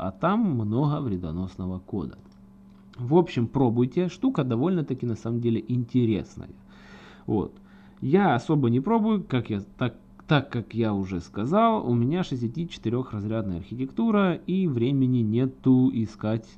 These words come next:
тридцати двух, э, битные там бинарники. Вот. Поэтому, поэтому на сегодня всё. Если, э, вам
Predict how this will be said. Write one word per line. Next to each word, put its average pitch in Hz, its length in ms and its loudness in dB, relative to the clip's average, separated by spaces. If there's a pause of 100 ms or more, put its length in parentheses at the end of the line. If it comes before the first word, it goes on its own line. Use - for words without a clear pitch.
тридцати 95 440 -6
двух, 87 480 -4
э, 73 260 -10
битные 120 680 2
там 92 420 -4
бинарники. 98 1120 -2 (840)
Вот. 95 220 -8 (320)
Поэтому, 220 680 4
поэтому 120 440 0
на 117 160 0
сегодня 82 600 -6
всё. 208 500 0 (380)
Если, 131 800 2
э, 95 480 -4
вам 113 460 2